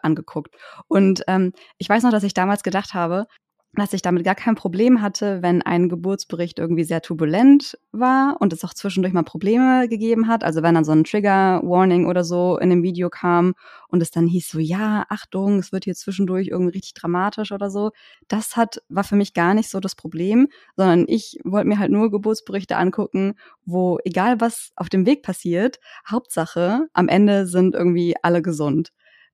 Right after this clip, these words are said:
Das habe ich ganz, ganz viel gemacht, um einfach mal auch so eine breite Palette zu bekommen,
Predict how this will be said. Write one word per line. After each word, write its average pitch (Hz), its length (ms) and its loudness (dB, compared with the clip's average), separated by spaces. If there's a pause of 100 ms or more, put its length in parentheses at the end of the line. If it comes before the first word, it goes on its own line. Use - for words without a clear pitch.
(260)
Das 190 200 -2
habe 240 100 2
ich 226 120 -4
ganz, 214 200 2
ganz 226 240 0
viel 233 200 0
gemacht, 214 640 -2 (440)
um 196 160 2
einfach 185 300 0
mal 175 180 2
auch 180 160 -2
so - 200 -2
eine 160 340 2
breite 180 440 -4
Palette 175 560 -2
zu - 180 -8
bekommen, 160 640 2